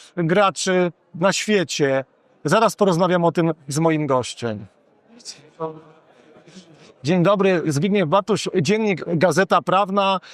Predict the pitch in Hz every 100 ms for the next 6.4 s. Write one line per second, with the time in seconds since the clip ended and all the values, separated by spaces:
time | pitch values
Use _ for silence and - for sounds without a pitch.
0 | - 170 - 185 220 214 165 233 233 226
1 | 208 202 214 214 226 - 214 214 202 202
2 | - 214 214 262 - 196 208 196 151 190
3 | 214 208 196 196 190 175 156 202 190 202
4 | 180 160 185 196 190 190 180 185 156 185
5 | 196 156 175 170 180 170 180 175 156 -
6 | 180 - 190